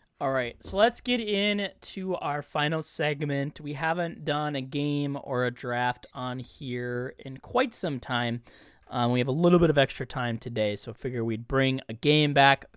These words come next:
Feel free to play along as you listen here. So this game, very simple game. Who am I? Uh, all these,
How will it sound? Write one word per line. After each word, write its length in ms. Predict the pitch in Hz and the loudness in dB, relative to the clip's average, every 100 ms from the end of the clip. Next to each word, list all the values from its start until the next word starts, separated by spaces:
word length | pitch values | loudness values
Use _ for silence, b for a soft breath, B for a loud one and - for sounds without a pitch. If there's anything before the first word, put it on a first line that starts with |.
| - | 0
Feel 200 | 208 220 | 6 6
free 340 | - 196 196 | 4 -2 -2
to 180 | - 147 | -2 -8
play 560 | - 165 156 160 156 - b b b b b - | -6 0 2 4 2 -2 b b b b b 2
along 840 | 147 135 139 143 143 143 143 143 - | 4 8 10 12 12 10 6 2 -2
as 300 | 117 117 113 | 0 0 0
you 160 | 107 104 | -4 2
listen 440 | 147 170 - 156 | 4 4 2 -2
here. 260 | 131 143 139 | -4 -4 -4
So 160 | - | -4
this 100 | 135 | -6
game, 360 | - 135 127 120 | -2 0 0 2
very 200 | 160 147 | 4 4
simple 300 | - 120 123 | 2 -6 -6
game. 320 | 120 113 110 - - | -4 -2 -4 -8 2
Who 260 | 196 196 - | 4 6 2
am 280 | 160 143 - | 0 -2 -4
I? 440 | - 117 117 113 110 b b b b b 120 | -2 0 2 2 -2 b b b b b -2
Uh, 200 | 113 - | 0 0
all 280 | 135 160 180 | 6 10 10
these, 640 | 175 180 180 165 - - | 8 4 4 2 -4 -12